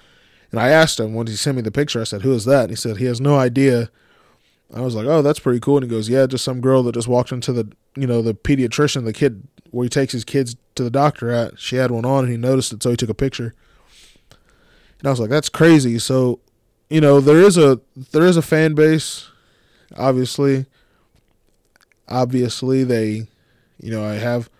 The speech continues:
people that listen to it, I have people that support the podcast, and I have people that support the merchandise.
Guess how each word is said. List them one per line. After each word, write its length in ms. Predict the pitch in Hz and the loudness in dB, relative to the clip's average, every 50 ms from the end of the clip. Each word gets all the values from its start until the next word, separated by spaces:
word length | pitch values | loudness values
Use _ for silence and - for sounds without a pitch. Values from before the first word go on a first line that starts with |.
| _ _ _ _ _ _ _ _ _ _ | _ _ _ _ _ _ _ _ _ _
people 240 | - - 180 160 165 | 0 0 2 4 4
that 80 | 160 | 4
listen 280 | 151 165 175 - 175 156 | 4 2 2 0 -2 -4
to 180 | - 180 170 170 | 0 2 4 4
it, 60 | 156 | 6
I 60 | 156 | 4
have 120 | 147 139 | 4 2
people 200 | - - 156 139 135 | 2 -2 -2 0 0
that 100 | 139 131 | 0 -2
support 320 | - 139 120 - 139 127 | -2 -4 -2 -2 -2 -2
the 60 | 120 | -4
podcast, 540 | 120 - 135 127 127 120 - 135 127 127 120 | -4 -4 -4 -4 -2 -2 -2 -2 -2 -2 -4
and 80 | - 131 | -4 -6
I 60 | 131 | -6
have 100 | 123 113 | -4 -4
people 220 | - 135 131 131 127 | -4 -4 -4 -2 -2
that 120 | 127 120 | -4 -4
support 360 | - - 123 - 143 143 131 | -4 -6 -4 0 0 0 0
the 60 | 123 127 | 0 -2
merchandise. 720 | 135 143 151 143 - 120 113 110 101 95 98 - - | 0 0 0 0 -2 -4 -6 -6 -8 -8 -10 -12 -16